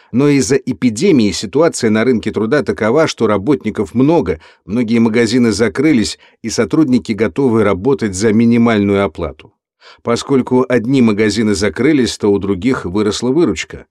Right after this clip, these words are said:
У нашего магазина выручка не упала, а осталась на прежнем уровне. Однако, пользуясь тем, что людям некуда деваться, владелец магазина снижает зарплату своим сотрудникам на десять процентов.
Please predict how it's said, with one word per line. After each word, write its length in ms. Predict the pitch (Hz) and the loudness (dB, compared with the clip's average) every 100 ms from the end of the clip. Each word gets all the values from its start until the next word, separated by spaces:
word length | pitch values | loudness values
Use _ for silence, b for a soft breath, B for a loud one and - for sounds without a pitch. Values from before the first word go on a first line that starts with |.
| b b b | b b b
У 100 | 131 | 2
нашего 380 | 131 113 110 101 | 2 2 0 0
магазина 520 | 101 101 95 156 101 | 0 0 0 2 0
выручка 520 | 98 127 107 - 117 | 0 0 -2 -2 0
не 120 | 110 | 2
упала, 540 | 127 131 - 95 76 73 b b | 2 0 -2 -2 -4 -12 b b
а 120 | 85 | -10
осталась 440 | 90 - 101 101 113 | -10 -4 -2 -2 -2
на 100 | 101 | -4
прежнем 420 | 113 101 113 107 | -2 0 0 0
уровне. 400 | 80 78 - - _ B B B | -2 -10 -18 -20 _ B B B
Однако, 380 | 104 131 175 143 | -4 -2 0 -2
пользуясь 520 | - 165 120 131 107 | 0 0 2 2 0
тем, 260 | - 160 151 | -2 0 0
что 340 | - 110 101 | -2 0 2
людям 380 | 104 135 117 117 | 2 2 2 4
некуда 380 | 139 - 101 95 | 2 0 -2 -4
деваться, 560 | 87 92 82 80 - | -2 -2 -2 -6 -4
владелец 600 | 117 101 85 147 131 113 104 | 0 0 0 2 2 0 -2
магазина 560 | 98 95 92 160 143 | 0 0 2 2 2
снижает 580 | - 120 113 139 127 95 | 0 -2 0 2 0 0
зарплату 540 | 107 90 120 147 123 | -2 -2 0 -2 -2
своим 320 | 104 110 104 92 | -4 -2 -2 -2
сотрудникам 720 | 98 87 165 131 107 101 92 | -6 -2 0 2 0 -2 -2
на 120 | 98 | -2
десять 360 | 95 135 107 - | -2 -4 -6 -6
процентов. 600 | 98 - 71 - - | -6 -6 -14 -16 -20